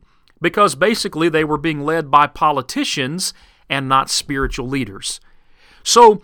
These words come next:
when we arrive in the New Testament, and when we see some of the things that Jesus said to the general peop-, the general populace and to the leaders like the Pharisees and the Sadducees and the scribes,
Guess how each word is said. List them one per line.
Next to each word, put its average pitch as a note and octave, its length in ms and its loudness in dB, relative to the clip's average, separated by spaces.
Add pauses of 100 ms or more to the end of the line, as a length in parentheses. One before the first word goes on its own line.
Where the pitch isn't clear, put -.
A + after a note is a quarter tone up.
(220)
when A#3+ 360 -4
we G#3+ 120 2
arrive F3+ 400 4
in E3+ 60 -4
the D3 100 -4
New C#3+ 140 -2
Testament, C3+ 580 -6 (460)
and F3+ 160 2
when F#3+ 160 0
we G3+ 140 0
see B3+ 280 -2
some A3+ 280 -2
of E3 100 -6
the D#3+ 60 -6
things F#3 340 -4
that D3 160 -6
Jesus D3+ 420 -4
said E3 540 -2
to D#3+ 280 0 (260)
the C3+ 100 -4
general E3+ 480 0
peop-, G#3 380 -4
the C3+ 100 -6
general E3 380 -2
populace C#3 640 -2
and E3 320 -6
to F3 180 0
the D3+ 100 -2
leaders D3 480 -4
like C#3 280 2
the B2+ 80 -6
Pharisees C3 720 0
and B2 100 -8
the A#2+ 60 -8
Sadducees C#3 760 -2
and B2 120 -10
the A#2 40 -10
scribes, D#3+ 680 0